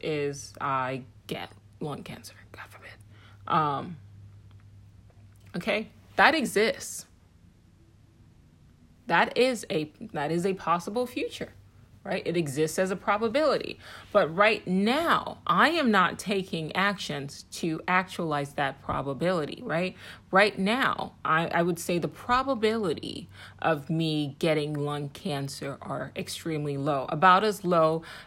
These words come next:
as the probability of me becoming an astronaut. I'm not saying it's impossible.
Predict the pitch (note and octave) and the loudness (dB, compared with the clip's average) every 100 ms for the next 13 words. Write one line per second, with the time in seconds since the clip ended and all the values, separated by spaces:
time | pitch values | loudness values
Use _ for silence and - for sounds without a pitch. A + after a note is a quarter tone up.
0 | - D#3+ D#3+ D3 D3+ - E3 D3 C#3+ C#3+ | 0 2 2 0 -4 4 4 4 0 0
1 | C3+ C#3 C#3 C3+ - - - E3 C#3+ D#3 | 0 -2 -4 -8 -16 -20 -4 -2 -2 -4
2 | D3 C3+ C3 C3+ D3+ D3+ - C#3 C#3+ C#3 | -4 -6 -8 -8 -8 -6 -8 -6 -4 -4
3 | D3 - - - D#3+ F3 F#3 F3+ E3+ D#3+ | -6 -12 -10 -6 -2 -2 -2 -4 -2 -2
4 | D3 C#3+ C#3+ - - C4 C#4 - - C3+ | -6 -10 -10 -18 -6 -6 -4 -10 -8 -10